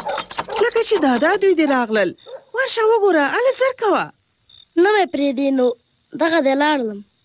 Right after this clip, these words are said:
Speaker 1: خدای دې وکړي چې هغوی اوسي. که نه نو بیا په خپله ټیکری په سره وم او ورپسې وځم. ناروغه سړی دی. خدای مکړه چېرته پرې نه وځي.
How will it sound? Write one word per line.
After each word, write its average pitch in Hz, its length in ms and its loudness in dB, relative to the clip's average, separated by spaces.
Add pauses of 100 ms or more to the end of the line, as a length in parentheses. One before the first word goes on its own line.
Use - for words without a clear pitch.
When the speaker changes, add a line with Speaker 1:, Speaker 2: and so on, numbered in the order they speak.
(280)
Speaker 1:
خدای 381 360 0
دې 330 140 2
وکړي 339 320 2
چې 392 60 4 (100)
هغوی 277 260 2
اوسي. 226 420 0 (280)
که 480 160 0
نه 466 140 2
نو 392 140 4
بیا 381 200 2
په 359 120 2
خپله 392 240 2 (100)
ټیکری 359 360 2
په 349 60 2
سره 349 340 2
وم 403 160 -2 (180)
او 311 80 2
ورپسې 311 460 0
وځم. 277 320 2 (400)
ناروغه 359 420 2
سړی 285 500 2
دی. 208 140 -2 (240)
خدای 381 240 2
مکړه 370 360 0
چېرته 370 280 2 (100)
پرې 370 140 2 (120)
نه 330 80 2
وځي. 220 280 -4